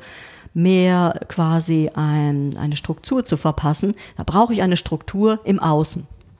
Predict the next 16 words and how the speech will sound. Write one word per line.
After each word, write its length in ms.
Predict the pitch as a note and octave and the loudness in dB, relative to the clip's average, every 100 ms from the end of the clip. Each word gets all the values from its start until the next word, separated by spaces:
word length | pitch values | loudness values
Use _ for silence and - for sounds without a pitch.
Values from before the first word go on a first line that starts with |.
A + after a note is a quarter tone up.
| _ - - - - - | _ -20 -20 -20 -20 -6
Und 220 | - G#3+ G3 | 0 0 2
je 160 | F#3+ - - _ _ B3+ | 0 -2 -18 _ _ 2
dinglicher 560 | D4+ E4 A3+ - C3+ | 4 2 0 0 -2
die 140 | C#3 C3+ | -2 -4
ist, 300 | C#3+ - D3+ | -4 -6 -4
je 120 | D3+ | -4
fühlbarer, 800 | - G3 G#3 G#3 D3+ D3+ C#3 B2+ | -2 0 0 2 0 0 -2 -4
je 220 | C#3+ E3 | -2 -4
mehr 360 | D#3 G3 B3+ C4 | 0 2 2 2
sie 280 | G#3 E3+ | 0 0
visuell 640 | F3 C4+ F3+ - F#3+ G#3+ C#3 | 0 2 2 2 0 0 0
direkt 480 | G3 G#3+ F3+ F3 - | 0 0 0 -4 -2
vor 160 | D#3+ | 0
meiner 300 | D3 C#3+ C#3 | 2 0 0
Nase 380 | C#3 F3+ G3 C#3 | 0 0 0 0
ist, 240 | E3 F#3+ | -2 -4